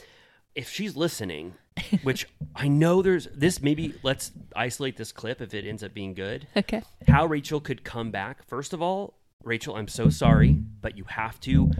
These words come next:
Speaker 1: remove those demands. What are those called? Those, those hard demands? Like,
Speaker 2: Yeah.
Speaker 1: she has to, she has to say,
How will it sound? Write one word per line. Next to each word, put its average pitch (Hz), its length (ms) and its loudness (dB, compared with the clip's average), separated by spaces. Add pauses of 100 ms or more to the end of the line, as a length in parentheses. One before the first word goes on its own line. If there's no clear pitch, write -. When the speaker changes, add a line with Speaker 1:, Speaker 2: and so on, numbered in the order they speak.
(280)
Speaker 1:
remove 117 520 0
those 135 340 -2
demands. 131 800 -6
What 190 120 -6
are 233 40 -6
those 233 140 -6
called? 95 300 -6
Those, 110 300 -6 (400)
those 113 160 -8
hard 123 340 -2
demands? 117 640 -8
Like, - 320 -10
Speaker 2:
Yeah. - 220 0 (100)
Speaker 1:
she 139 140 -4
has 156 180 -2
to, 185 220 0 (420)
she - 200 -6
has 160 160 -4
to 151 320 -2
say, 110 420 -6